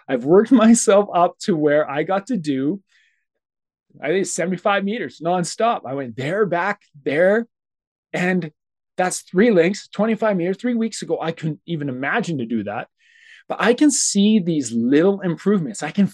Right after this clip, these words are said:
feel them in my body. And I was pumped as I took myself out of the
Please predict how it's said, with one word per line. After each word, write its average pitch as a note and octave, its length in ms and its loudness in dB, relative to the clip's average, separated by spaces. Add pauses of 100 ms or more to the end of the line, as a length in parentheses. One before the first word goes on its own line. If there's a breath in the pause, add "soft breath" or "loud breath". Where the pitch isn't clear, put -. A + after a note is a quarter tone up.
(120)
feel D4 240 0
them E3+ 180 -2
in D#3+ 60 -6
my E3 160 -2
body. F3 460 -4
And C#3 100 -12 (360 soft breath)
I D#4+ 120 2
was A3+ 260 0
pumped - 640 -2
as D#3+ 180 0
I D3+ 300 0 (300)
took F#3+ 120 0
myself E3 460 2
out D#3 200 -2
of C#3+ 80 0
the C3+ 120 -4